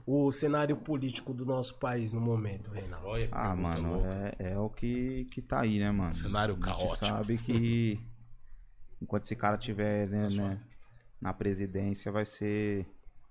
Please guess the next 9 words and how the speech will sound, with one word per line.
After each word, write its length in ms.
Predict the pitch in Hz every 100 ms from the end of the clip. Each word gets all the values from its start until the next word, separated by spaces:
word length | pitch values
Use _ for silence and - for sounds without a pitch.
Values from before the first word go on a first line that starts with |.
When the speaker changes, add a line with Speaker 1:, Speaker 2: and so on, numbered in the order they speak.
| - - _ _ -
Speaker 3:
essa 240 | 90 -
palhaçada 520 | - 101 104 - 101 104
que 120 | 107
tá, 400 | - 98 107 113
mano. 420 | 104 98 95 90 - - - -
Essa 260 | 92 - 101
guerra 400 | 101 104 101 104
de, 400 | 95 101 98 92
de, 540 | 90 95 92 87 82